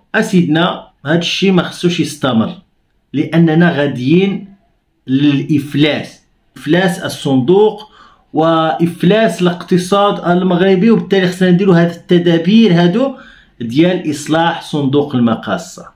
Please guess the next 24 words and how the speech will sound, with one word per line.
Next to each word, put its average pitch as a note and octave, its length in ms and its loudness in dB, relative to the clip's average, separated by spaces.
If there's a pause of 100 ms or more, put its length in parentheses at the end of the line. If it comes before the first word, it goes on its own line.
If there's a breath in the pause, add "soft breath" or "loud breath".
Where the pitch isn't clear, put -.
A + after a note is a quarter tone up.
(140)
شنو D#4+ 300 2
المقصود A3 520 0
بإصلاح E3 460 0
صندوق C#3 440 -2
المقاصة؟ A2+ 580 -2 (560 loud breath)
شي - 220 0
مغاربة F#3+ 720 0
يمكن F3 440 2
ما A3 120 4
غاديش F#3 340 -2
يفهموا D3+ 480 2
هاد C#3+ 200 -2
المصطلحات، B2+ 580 -2
غيسمعوا C3+ 520 -2
إصلاح F#3 480 -2
غيسحاب C#3 400 -4
لهم D#3+ 120 2
شي C#3+ 180 -6
حاجة C3 260 -2
مزيانة. A2+ 480 0 (600 soft breath)
أه، C3 440 -4
إصلاح E3+ 500 0
المنزل F#3 600 2
يعني G3 520 0